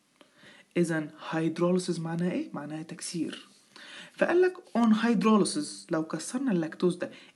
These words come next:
it yield هيديك ناتج إيه؟ حاجة زائد حاجة،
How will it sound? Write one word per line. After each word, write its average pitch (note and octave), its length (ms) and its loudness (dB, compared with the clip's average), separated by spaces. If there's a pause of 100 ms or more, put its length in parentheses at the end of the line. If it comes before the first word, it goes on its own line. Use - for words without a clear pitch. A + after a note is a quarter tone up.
(100)
it D4 140 4
yield A#3+ 380 6
هيديك F3 440 0
ناتج G#3+ 300 2
إيه؟ E3+ 80 -4
حاجة B3 300 0
زائد C3+ 260 -4
حاجة، - 320 -8